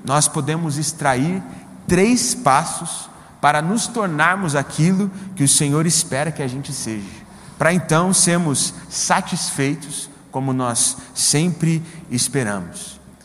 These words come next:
E o primeiro passo que nós podemos extrair dessa passagem de Primeira Pedro, para nos tornarmos aquilo que o Senhor deseja, é o seguinte: devemos nos livrar de quem nós éramos.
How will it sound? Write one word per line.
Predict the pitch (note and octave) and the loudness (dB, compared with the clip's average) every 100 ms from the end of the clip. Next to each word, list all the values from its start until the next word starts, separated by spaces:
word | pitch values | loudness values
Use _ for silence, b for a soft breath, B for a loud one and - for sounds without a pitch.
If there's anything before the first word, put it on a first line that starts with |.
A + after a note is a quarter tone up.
| B B | B B
E | D3+ | -4
o | |
primeiro | F3 F#3 G#3+ | 0 2 2
passo | G3 F#3+ F#3+ - | 4 6 6 2
que | F3 | -2
nós | E3+ E3+ | 0 0
podemos | E3+ D3 E3+ D#3 C3 D3+ | 0 2 4 4 4 2
extrair | - E3 D#3 C3+ B2+ | 2 2 4 4 2
dessa | A2 - C3 | 0 -4 -4
passagem | C3 B2+ C#3+ D3 D#3 C#3+ C3 B B | -2 -2 2 4 4 0 -4 B B
de | C3 | -6
Primeira | C3 C3+ C3+ | -2 0 0
Pedro, | C3 A#2 G#2 - - | 0 -4 -6 -8 -6
para | A#2+ C#3+ | -4 -2
nos | D#3 | -4
tornarmos | - E3+ D#3+ F3+ F#3 D3+ | -2 0 4 4 2 -2
aquilo | D#3 F#3 E3+ | -4 -6 -6
que | - | -6
o | |
Senhor | D3 D3+ D3 E3 F3 - B B2 | -6 -4 -2 0 -2 -4 B 0
deseja, | D#3 C3+ C#3 F#3 F#3+ F3 | 2 4 4 4 2 2
é | E3+ | 0
o | |
seguinte: | - F#3 D3+ D#3 - - - B B B B | 0 0 -2 -4 -10 -16 -20 B B B B
devemos | C#3 C3+ E3 D3+ B2+ C3+ | 2 4 4 4 2 2
nos | C#3 G#3+ G#3 | 4 4 4
livrar | F3+ C3+ A#2 B2+ D3+ E3 - - - | 2 0 2 2 2 0 -10 -16 -10
de | A#2 | -10
quem | - E3+ D3 | -6 -4 -2
nós | B2 C3+ C#3+ G#2+ | 0 0 0 -2
éramos. | G#2+ G2 F2+ - - - | -2 -2 -4 -10 -12 -14